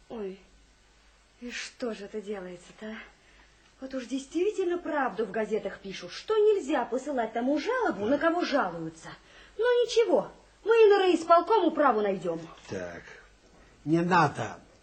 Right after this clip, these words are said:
Speaker 2: не надо, гражданочка Косая, на райисполком управу находить, потому что это не твоя жалоба, это просто вот чистая бумажка.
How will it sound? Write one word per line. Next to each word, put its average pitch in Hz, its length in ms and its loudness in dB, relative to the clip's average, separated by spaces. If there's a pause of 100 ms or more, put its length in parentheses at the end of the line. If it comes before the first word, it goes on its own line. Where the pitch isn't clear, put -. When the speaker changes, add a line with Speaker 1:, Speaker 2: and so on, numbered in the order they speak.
(140)
Speaker 2:
не 147 180 -4
надо, 131 300 -4
гражданочка 131 680 -6
Косая, 165 580 -4 (160)
на 139 160 -2
райисполком 151 880 -4
управу 139 480 -6
находить, 107 480 -12 (520)
потому 170 400 2
что - 160 0
это 190 180 0
не 180 140 4
твоя 156 380 -2
жалоба, 101 520 -10 (220)
это 135 220 -4
просто 175 400 -6
вот 180 220 -6 (540)
чистая 175 340 -10
бумажка. 107 480 -16